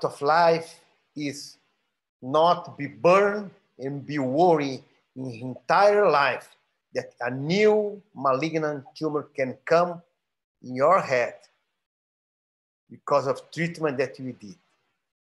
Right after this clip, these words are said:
Quality of life is to be alive. Thank you very, very much.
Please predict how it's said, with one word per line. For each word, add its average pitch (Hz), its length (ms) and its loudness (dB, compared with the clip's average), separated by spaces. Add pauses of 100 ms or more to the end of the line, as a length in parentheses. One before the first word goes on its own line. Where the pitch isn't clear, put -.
(200)
Quality 156 340 2
of - 160 -6
life 151 580 0 (360)
is 123 140 -14
to - 140 -14
be 127 380 -10 (840)
alive. 117 340 -4 (2000)
Thank 202 260 2
you 180 260 6
very, 190 340 4
very 175 280 4
much. - 540 0